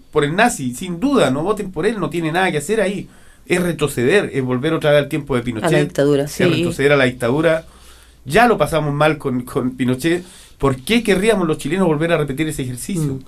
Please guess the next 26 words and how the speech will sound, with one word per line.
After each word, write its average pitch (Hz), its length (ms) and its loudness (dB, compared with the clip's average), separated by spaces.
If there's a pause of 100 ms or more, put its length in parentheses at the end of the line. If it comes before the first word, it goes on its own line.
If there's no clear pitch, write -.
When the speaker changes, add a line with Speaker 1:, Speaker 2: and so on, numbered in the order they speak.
(400)
Speaker 2:
Es 220 140 0
algo, 247 280 4
es 226 160 4
algo 233 200 4
que 220 100 4
yo 226 100 4
también 202 300 0
me 202 80 -2
pregunto, 180 560 0
¿a-, 175 260 0
hasta 185 180 0
dónde 208 260 2
vamos 214 280 0
a 196 40 -2
llegar 185 340 0
con 190 160 -2
esto? 170 360 -6 (480)
Eh, 160 340 2
¿por 208 160 0
qué 233 200 4
es 240 60 0
lo 220 100 4
que 196 80 0
tú 190 100 -2
dices, 196 320 -2
Julio? 170 300 -2